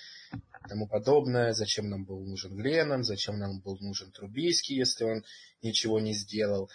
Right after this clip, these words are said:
Просто команда от него устала. Не именно игроки,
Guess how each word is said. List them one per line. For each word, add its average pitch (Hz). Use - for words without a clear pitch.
Просто 190
команда 123
от 101
него 110
устала. 101
Не 131
именно 160
игроки, 127